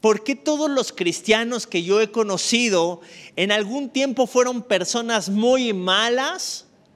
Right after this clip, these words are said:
y ahora parece como que ya quieren cambiar o parece como que ya se refugian en lo que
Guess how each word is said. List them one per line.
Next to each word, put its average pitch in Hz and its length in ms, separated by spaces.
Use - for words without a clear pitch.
y 175 120
ahora 226 640
parece 196 400
como 190 280
que 180 160
ya 185 200
quieren 220 380
cambiar 185 640
o 196 160
parece 185 340
como 185 260
que 180 120
ya 185 120
se 214 160
refugian 208 540
en 190 100
lo 170 140
que 165 220